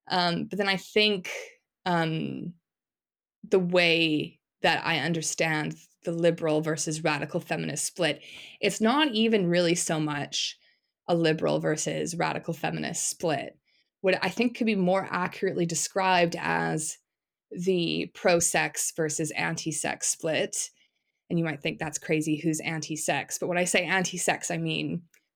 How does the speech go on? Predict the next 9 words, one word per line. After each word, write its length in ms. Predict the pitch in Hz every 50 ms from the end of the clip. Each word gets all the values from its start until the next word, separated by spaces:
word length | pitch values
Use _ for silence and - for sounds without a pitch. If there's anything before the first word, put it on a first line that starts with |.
| _ -
critical 480 | - 294 262 247 - - 220 190 180
of, 220 | 175 170 - - - - -
um, 280 | 165 165 160 160 156
the 60 | 160
sex 320 | 165 - 175 170 170 - -
industry, 760 | 175 175 175 170 - - 170 170 170 160 160 165 165 170 - - - - - _ _ _
critical 420 | - 277 262 226 233 - 190 170
of 140 | 165 156 160
pornography, 1000 | - - 170 165 170 175 175 180 170 - - 190 180 170 165 160 160 160 170